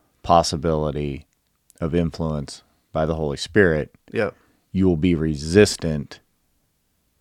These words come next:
Speaker 1: to all those, um, encounters and possible encounters
Speaker 2: And I,
Speaker 1: that, that
Speaker 2: yeah.
Speaker 1: present themselves.
Speaker 2: And I'm
Speaker 1: So
Speaker 2: just gonna
Speaker 1: by
Speaker 2: say
Speaker 1: being resistant to it, you're,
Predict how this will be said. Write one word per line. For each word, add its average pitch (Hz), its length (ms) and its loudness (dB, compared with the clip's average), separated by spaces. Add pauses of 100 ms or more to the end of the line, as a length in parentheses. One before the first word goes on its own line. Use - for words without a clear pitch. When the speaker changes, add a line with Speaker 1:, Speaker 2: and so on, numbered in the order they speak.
Speaker 1:
to 82 240 -4
all 80 320 6
those, 76 680 -2 (1600)
um, 64 420 -4 (320)
encounters 82 540 -2
and 73 80 -14
possible 80 400 -2
encounters 71 600 -8 (1120)
Speaker 2:
And 147 140 4
I, - 80 4
Speaker 1:
that, 95 380 4
that 95 160 4
Speaker 2:
yeah. 143 100 6
Speaker 1:
present 120 340 4
themselves. - 500 -4
Speaker 2:
And 139 100 6
I'm 147 100 6
Speaker 1:
So 180 100 8
Speaker 2:
just 139 120 10
gonna 165 120 8
Speaker 1:
by 123 140 8
Speaker 2:
say 131 240 8
Speaker 1:
being 117 80 2
resistant 113 580 4
to 104 220 8
it, 98 220 6 (1300)
you're, 90 580 4